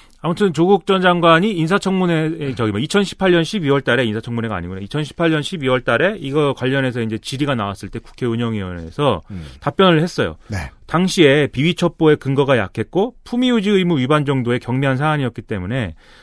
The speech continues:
Speaker 1: 아, 금융위의 징계는 따로 요청하지 않고 그냥 옷을 벗는 선에서 마무리하기로 했다.
Speaker 2: 음.
Speaker 1: 이렇게 답변을 했어요. 그러니까 어쨌든 간에
Speaker 2: 감찰 중단 얘기는 나왔다.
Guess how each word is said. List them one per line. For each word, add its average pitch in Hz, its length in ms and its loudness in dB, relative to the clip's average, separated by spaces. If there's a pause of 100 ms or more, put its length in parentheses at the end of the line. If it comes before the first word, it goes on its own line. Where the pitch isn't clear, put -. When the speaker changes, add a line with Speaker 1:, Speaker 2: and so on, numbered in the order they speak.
(120)
Speaker 1:
아, 113 80 -8
금융위의 185 480 4
징계는 175 440 0
따로 180 180 2
요청하지 127 400 -2
않고 90 500 -8
그냥 135 240 -2
옷을 135 220 0
벗는 131 600 -2
선에서 107 380 -6
마무리하기로 107 460 -4
했다. - 460 -12 (260)
Speaker 2:
음. 78 100 -12
Speaker 1:
이렇게 147 160 -6
답변을 131 340 -4
했어요. 127 200 -8
그러니까 131 160 -10
어쨌든 220 420 -4
간에 202 360 0 (180)
Speaker 2:
감찰 170 240 4
중단 165 260 4
얘기는 160 160 2
나왔다. 123 400 -4